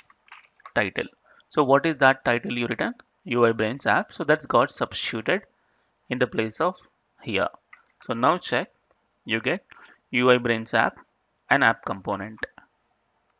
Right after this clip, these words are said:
Okay, so this is Angular expression. So, uh,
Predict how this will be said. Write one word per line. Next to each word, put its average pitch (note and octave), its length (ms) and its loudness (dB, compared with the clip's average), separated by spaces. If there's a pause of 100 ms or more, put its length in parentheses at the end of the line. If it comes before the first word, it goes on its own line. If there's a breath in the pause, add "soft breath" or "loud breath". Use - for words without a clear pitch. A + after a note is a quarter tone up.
(240)
Okay, - 260 -2
so E3+ 140 -8
this C#3 200 -4
is E3+ 240 -6
Angular A#2 420 -4
expression. - 640 -6 (640 soft breath)
So, C3+ 120 -2 (320)
uh, B2 320 2